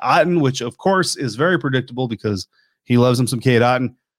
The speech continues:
Uh, James says he's gonna step up in a big, crucial situation now that he's the locked and loaded tight end number one.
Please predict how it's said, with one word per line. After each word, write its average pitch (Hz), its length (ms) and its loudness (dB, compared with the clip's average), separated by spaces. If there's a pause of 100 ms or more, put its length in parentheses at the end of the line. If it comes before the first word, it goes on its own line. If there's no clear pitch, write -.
Uh, 123 160 2
James 156 320 2
says 170 160 2
he's 156 80 2
gonna 151 180 2
step 156 280 0
up 165 140 0
in 139 120 2
a 135 80 4
big, 151 420 2
crucial 196 500 0
situation 165 600 0
now 139 160 2
that 127 140 -2
he's 135 200 -2
the 120 140 -4
locked 113 420 -6
and 117 280 -4
loaded 170 480 -2 (120)
tight 143 300 -2
end 139 180 0
number 127 320 -2
one. 135 440 -2